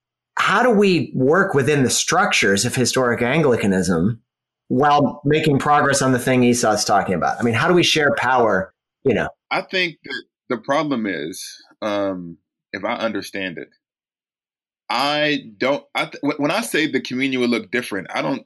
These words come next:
Speaker 2: I don't say, I don't mean that it's code to say that everything that gafcon wanted to do would have occurred. What I want to say is that, like, the consensus that we have, or the,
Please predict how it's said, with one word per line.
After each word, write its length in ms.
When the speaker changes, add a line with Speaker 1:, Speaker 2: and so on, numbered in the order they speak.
Speaker 2:
I 80
don't 160
say, 320
I 100
don't 220
mean 220
that 180
it's 120
code 380
to 80
say 240
that 220
everything 340
that 120
gafcon 500
wanted 200
to 60
do 160
would 140
have 100
occurred. 480
What 120
I 120
want 140
to 220
say 100
is 180
that, 160
like, 300
the 500
consensus 1120
that 180
we 160
have, 600
or 160
the, 200